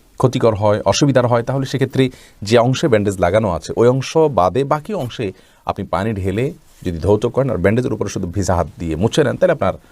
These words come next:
গোসল হয়ে যাবে। আর যদি ব্যান্ডেজটা এরকম জায়গায় হয়, কথার কথা পেটে বড় করে ব্যান্ডেজ আছে, তাহলে সেক্ষেত্রে আপনি,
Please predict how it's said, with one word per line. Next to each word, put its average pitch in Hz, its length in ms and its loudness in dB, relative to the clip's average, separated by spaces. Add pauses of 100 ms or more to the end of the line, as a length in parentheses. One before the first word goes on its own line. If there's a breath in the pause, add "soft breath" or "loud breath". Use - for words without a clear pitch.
(160 soft breath)
গোসল 107 220 -2
হয়ে 76 220 -2
যাবে। 95 220 2 (420 loud breath)
আর 131 180 4
যদি 151 140 0
ব্যান্ডেজটা 143 800 2
এরকম 113 380 0
জায়গায় 92 280 2
হয়, 82 260 0 (320 soft breath)
কথার 117 200 -2
কথা 104 200 0
পেটে 92 400 0
বড় 90 240 2
করে 95 160 -2
ব্যান্ডেজ 92 320 -2
আছে, - 280 -6
তাহলে 92 200 -2
সেক্ষেত্রে - 340 -4
আপনি, 80 260 -4